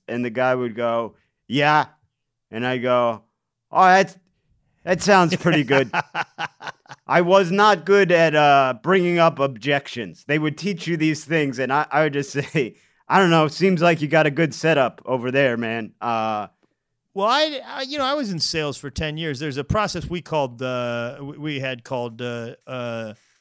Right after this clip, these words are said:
Speaker 2: Dove H. It was a three-step process. You determine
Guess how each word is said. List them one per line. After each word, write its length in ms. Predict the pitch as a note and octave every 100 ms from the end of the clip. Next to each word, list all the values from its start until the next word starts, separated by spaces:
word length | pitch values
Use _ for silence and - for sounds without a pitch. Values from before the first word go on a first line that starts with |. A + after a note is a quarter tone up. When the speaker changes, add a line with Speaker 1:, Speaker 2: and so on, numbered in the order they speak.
| _ _ - A2
Speaker 2:
Dove 440 | D3 F3 F3+ D3+ -
H. 520 | C#3+ A#2 A2 - - -
It 20 |
was 80 | A#2
a 60 |
three-step 520 | - C#3 C3 - B2 -
process. 520 | C3 A#2+ - A#2+ -
You 120 | C#3
determine 840 | B2 B2+ - - G#3 F3+ D3 B2+